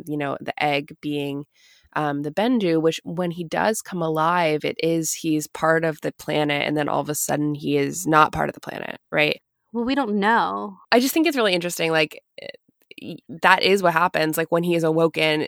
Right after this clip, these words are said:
Speaker 1: the galaxy was threatened entirely, like, n-, the, the rebels were caught up in, in Bendu's, like, storm, and the Empire was caught up in the storm, and, um, Bendu told those chilling words to Thrawn, which are, you know, the,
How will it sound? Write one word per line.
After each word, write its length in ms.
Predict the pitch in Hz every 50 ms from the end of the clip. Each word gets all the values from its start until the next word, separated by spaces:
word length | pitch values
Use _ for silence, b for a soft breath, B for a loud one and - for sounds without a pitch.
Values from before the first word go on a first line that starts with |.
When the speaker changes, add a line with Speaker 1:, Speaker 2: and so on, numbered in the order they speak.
| - -
Speaker 1:
the 120 | 170 160 - - _ -
galaxy 420 | - 165 170 170 180 - - 165
was 140 | 160 165 - -
threatened 500 | - 160 160 160 - 151 151 156 156 -
entirely, 640 | - 156 151 - - 147 165 165 160 160 156 147
like, 160 | 139 139 156 - _ _ - - - -
n-, 300 | - - 165 165 160 - _ _ _ _ _
the, 120 | - 175 156
the 160 | - 165 151
rebels 480 | 151 160 165 160 170 170 165 156 -
were 80 | 170 156
caught 240 | - - 165 156 151
up 160 | 156 - -
in, 260 | 156 151 151 147 - - - - _
in 280 | - 107 165 160 160 151
Bendu's, 440 | - 151 156 156 156 156 156 147 -
like, 260 | 151 151 - - _ _
storm, 760 | - - - - - 156 160 151 151 151 151 147 147 147 -
and 200 | 147 156 151 147
the 120 | 147 - -
Empire 380 | 156 165 - 165 156 151 151
was 140 | 151 156 -
caught 200 | - 160 156 151
up 120 | 151 -
in 80 | 156 151
the 80 | 151 151
storm, 560 | - - 156 151 151 156 151 147 147 151 151 B B B B B B B
and, 540 | - 160 160 160 156 151 151 151 151 - - b b b b b b -
um, 360 | - 156 151 151 147 147 147 - -
Bendu 480 | 139 160 165 160 165 160 160 156 151 - _
told 340 | - - 165 170 165 165 151
those 200 | - 160 160 -
chilling 420 | - - - 170 165 165 165 165 160
words 400 | 160 165 196 233 220 - - -
to 120 | 180 170
Thrawn, 500 | - - 175 165 190 208 196 170 165 165
which 180 | 160 160 - 165
are, 180 | 165 165 160 B B B B B B B B
you 120 | - 170 170
know, 100 | 170 165
the, 240 | - 170 - -